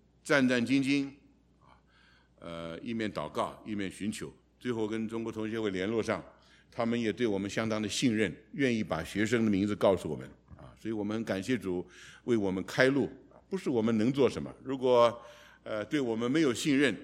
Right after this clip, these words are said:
啊，如果一，同学会对我们没有信任，那就不会成就。昨天我去看参加同学会了，他们说我们特别声明，我们是非政治，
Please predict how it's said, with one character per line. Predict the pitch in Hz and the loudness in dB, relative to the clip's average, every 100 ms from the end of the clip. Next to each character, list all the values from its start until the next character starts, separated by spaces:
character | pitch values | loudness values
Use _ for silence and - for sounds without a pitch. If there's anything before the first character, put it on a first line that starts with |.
| - | -14
啊， | 80 | -12
如 | 110 | -8
果 | 120 113 | -4 -4
一， | 117 - | -6 -8
同 | 113 127 | -6 -2
学 | 143 | 0
会 | 131 | -2
对 | 120 123 | -2 -4
我 | 101 | -4
们 | 101 110 110 - _ _ _ _ | -4 -4 -6 -12 _ _ _ _
没 | 165 151 | 2 4
有 | 123 | 4
信 | 156 139 | 2 4
任， | 143 110 - - _ _ | 4 2 -4 -18 _ _
那 | 117 110 | -4 -2
就 | 95 98 | -2 -6
不 | 98 | -6
会 | 101 | -8
成 | - 76 | -8 -10
就。 | 80 92 - | -8 -10 -6
昨 | 117 | -2
天 | 131 | 0
我 | 120 | 0
去 | 110 | -2
看 | 120 123 | -4 -2
参 | 131 123 | -2 0
加 | 120 | -2
同 | 107 117 | -2 0
学 | 123 | 2
会 | 117 | 2
了， | 107 92 | 2 0
他 | 123 | -2
们 | 123 | -2
说 | 123 | 0
我 | 113 107 | 0 0
们 | 120 | -2
特 | 160 | -2
别 | 147 | -4
声 | 131 160 143 | -2 0 2
明， | 117 123 - - - | 0 -2 -12 -20 -10
我 | 113 120 | -2 2
们 | 143 | 2
是 | 135 | 0
非 | 135 214 208 214 | 0 6 8 8
政 | 165 220 165 | 6 8 8
治， | 151 165 104 | 6 4 4